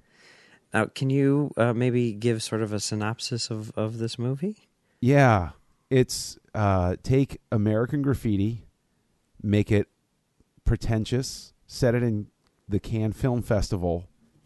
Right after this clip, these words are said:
Speaker 2: and have a bunch of ad-libbed scenes with, uh, a mix of some cameos. And that's your movie, pretty much. And then at the end, it tries to wrap it all together by having the two characters who are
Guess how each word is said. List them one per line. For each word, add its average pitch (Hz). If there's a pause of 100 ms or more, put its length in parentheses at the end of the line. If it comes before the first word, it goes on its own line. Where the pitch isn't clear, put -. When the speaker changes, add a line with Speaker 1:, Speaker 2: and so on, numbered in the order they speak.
(140)
Speaker 2:
and 101
have 104
a 104
bunch 101
of 92
ad-libbed 98
scenes 82 (500)
with, 98
uh, 85 (540)
a 101
mix 98
of 90
some 87 (380)
cameos. 80 (340)
And 104 (140)
that's 117
your 139
movie, 147
pretty 98
much. 85
And 123
then 131
at 131
the 120
end, 117
it 110
tries 104
to 101
wrap 101
it 117
all 98
together 90
by 85
having 87 (560)
the 113
two 131
characters 110
who 98
are 87